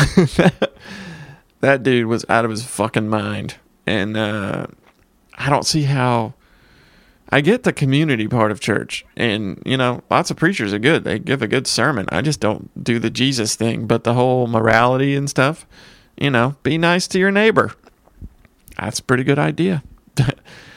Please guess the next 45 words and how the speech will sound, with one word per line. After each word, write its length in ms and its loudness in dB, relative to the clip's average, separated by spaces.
Don't 200 0
kill 200 2
anyone. 480 0
Okay. 480 0
I 120 0
thank 380 -4
you, 100 -2
sir. 420 0
I'm 280 0
glad 340 2
you, 180 -4
I'm 140 -2
glad 260 2
you 60 -8
told 260 2
me 100 2
that 300 -2
because 360 -2
I 120 2
was 140 -2
planning 360 0
on 240 0
going 260 2
home 240 0
and 120 -6
killing 280 0
my 120 0
neighbor. 380 -2
And 140 0
if 100 -4
you 120 -2
wouldn't 180 2
have 60 -2
said 260 2
that, 280 2
I 100 0
probably 340 0
would 140 0
have 100 -2
done 220 -2
it. 100 -10
So 200 -2
thank 340 -2
you. 160 -4
Um, 520 -2